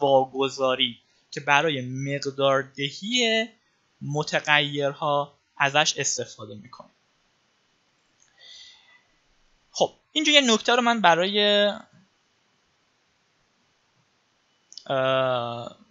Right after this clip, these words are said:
شما توضیح بدم بچه‌ها. اه، پس این علامته معنیش علامت مساوی یا برابری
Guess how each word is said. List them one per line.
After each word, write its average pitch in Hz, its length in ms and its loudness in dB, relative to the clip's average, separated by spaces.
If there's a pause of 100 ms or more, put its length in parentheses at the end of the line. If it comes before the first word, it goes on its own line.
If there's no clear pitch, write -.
شما 165 220 -2
توضیح 151 500 0
بدم 147 220 2
بچه‌ها. 135 500 0 (520)
اه، 143 280 -2
پس - 400 2
این 285 160 2 (100)
علامته 160 800 2 (840)
معنیش 175 680 4
علامت 151 380 2
مساوی 151 720 2
یا 170 200 2
برابری 147 1040 4